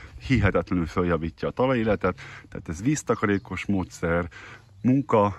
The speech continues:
<laughs> megkímélő módszer, tehát saját magunknak is könnyebbé tesszük így a, a kertészkedést,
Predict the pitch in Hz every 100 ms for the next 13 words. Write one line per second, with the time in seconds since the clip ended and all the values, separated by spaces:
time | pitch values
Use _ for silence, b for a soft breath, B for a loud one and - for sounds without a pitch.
0 | - - - - 139 - - 113 107 104
1 | 98 95 98 104 92 87 92 - 101 95
2 | B B B B 107 95 95 98 92 -
3 | - 110 101 95 90 92 90 - 90 -
4 | 92 87 87 87 87 98 - - 123 147
5 | 143 120 - 101 104 104